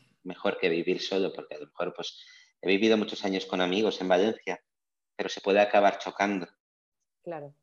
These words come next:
Speaker 1: ¿Sabes? Pero siempre hay que buscar mucho, buscar muy bien, buscar un piso que sea cómodo, que te vaya a permitir vivir cómodo,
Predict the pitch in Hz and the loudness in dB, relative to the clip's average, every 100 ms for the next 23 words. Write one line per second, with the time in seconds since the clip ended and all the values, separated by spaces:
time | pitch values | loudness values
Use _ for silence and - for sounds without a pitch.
0 | _ _ _ - 87 - - - _ _ | _ _ _ -4 -4 -6 -14 -20 _ _
1 | _ _ - 98 - 98 104 104 113 113 | _ _ -2 -2 0 0 2 2 4 4
2 | 113 - 104 92 101 - 95 87 - 95 | 2 0 0 0 -4 -4 -4 -4 -4 0
3 | 92 104 101 104 110 123 - 98 - - | 2 0 2 2 2 0 -6 -12 -4 6
4 | 101 104 104 104 120 117 95 - - 104 | 6 6 2 0 0 0 0 -4 -4 2
5 | 107 - 117 120 123 120 104 90 92 95 | 2 2 0 2 2 0 -2 0 0 0
6 | 107 98 101 107 87 87 98 - - - | 0 -2 -4 -2 0 0 0 -2 -8 0
7 | 113 110 110 120 - | 2 2 2 0 -4